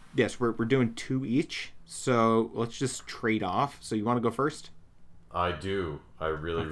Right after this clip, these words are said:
Speaker 2: really do.
Speaker 1: <laughs>
Speaker 2: Uh, and by that you mean that you're gonna read it, um, that I
Speaker 1: Oh, I, I, I, I thought I was gonna be the one answering. Uh,
Speaker 2: Yeah,
Speaker 1: but
Speaker 2: yeah,
Speaker 1: I,
Speaker 2: no,
Speaker 1: I
Speaker 2: no,
Speaker 1: can,
Speaker 2: yeah.
Speaker 1: I
Speaker 2: th-, okay, that's what I thought you meant.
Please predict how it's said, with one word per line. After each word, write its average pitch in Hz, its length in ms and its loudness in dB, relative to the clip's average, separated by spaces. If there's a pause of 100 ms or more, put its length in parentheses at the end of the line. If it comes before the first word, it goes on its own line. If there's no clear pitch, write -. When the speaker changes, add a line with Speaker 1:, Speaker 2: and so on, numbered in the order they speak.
Speaker 2:
really 80 160 2
do. 71 360 -6
Speaker 1:
<laughs> - 420 -20
Speaker 2:
Uh, 80 80 -6
and 123 460 8
by 92 140 10
that 95 240 4
you 92 60 -4
mean 90 220 -2
that 85 120 -4
you're 82 160 -4
gonna 82 220 -2
read 80 260 -4
it, 78 220 2 (180)
um, 73 720 -4 (1400)
that 87 160 -2
I 80 220 -2
Speaker 1:
Oh, 139 100 8
I, 107 120 4 (100)
I, 120 160 4
I, 123 200 6
I 127 100 6
thought 131 180 6
I 117 80 10
was 120 120 6
gonna 110 120 2
be 104 80 6
the 101 80 4
one 92 160 -2
answering. 92 480 -4 (160)
Uh, 190 180 4
Speaker 2:
Yeah, 147 120 12
Speaker 1:
but 143 80 8
Speaker 2:
yeah, 175 80 10
Speaker 1:
I, 170 80 10
Speaker 2:
no, 190 60 12
Speaker 1:
I 190 80 10
Speaker 2:
no, 185 100 6
Speaker 1:
can, 170 60 2
Speaker 2:
yeah. 156 140 8
Speaker 1:
I 120 60 8
Speaker 2:
th-, 110 120 -4 (120)
okay, 113 200 4
that's 101 200 4
what 107 120 6
I - 40 -6
thought 95 160 0
you 82 80 -4
meant. 78 240 -4